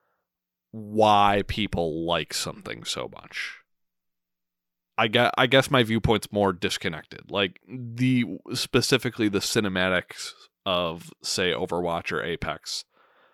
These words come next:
it does seem like there, there are interesting stories behind them, but it just seems like a lot of work to find those interesting stories.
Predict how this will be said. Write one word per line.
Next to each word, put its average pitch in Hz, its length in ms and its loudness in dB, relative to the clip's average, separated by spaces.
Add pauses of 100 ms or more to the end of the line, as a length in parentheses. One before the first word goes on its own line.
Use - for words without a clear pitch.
(380)
it 131 160 2
does 170 240 8
seem 170 260 2
like 165 240 4
there, 123 340 10
there 107 220 6
are 139 180 8
interesting 127 680 0
stories 127 420 4
behind 127 400 2
them, 76 120 -6
but 113 120 0
it 113 80 4
just 143 240 6
seems 143 320 2
like 139 140 2
a 104 80 0
lot 98 280 6
of 90 200 6
work 85 560 2
to 95 100 0
find 82 340 -2
those 76 240 -8
interesting 69 500 -10
stories. - 580 -14